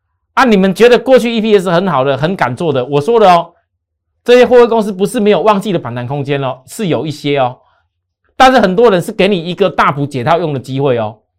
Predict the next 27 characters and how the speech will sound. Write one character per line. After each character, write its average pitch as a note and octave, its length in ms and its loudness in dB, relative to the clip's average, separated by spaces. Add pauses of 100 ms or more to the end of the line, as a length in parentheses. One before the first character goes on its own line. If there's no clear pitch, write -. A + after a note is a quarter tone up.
(840)
各 A3+ 140 4
位 A3+ 80 6
投 F#3+ 140 -2
资 F3+ 180 -4
人， G#2 260 -2 (360)
我 E3 180 2
是 C4+ 160 -2
可 G#3+ 100 4
以 G3+ 40 2
让 A3 120 2
会 G#3 120 2
员 D3 100 0
做 F3+ 140 -2
价 D#3 160 0
差， D#3 100 0
但 G#3+ 160 2
是 G#3+ 60 -2
很 D3+ 180 -2
多 G#3+ 160 4
人 D#3 140 2
你 C#3 80 -4
是 F3 100 -8
要 G3+ 80 4
解 A#2 180 -4
套 D3+ 160 2
的 B2+ 80 0
哦。 A#2+ 300 -4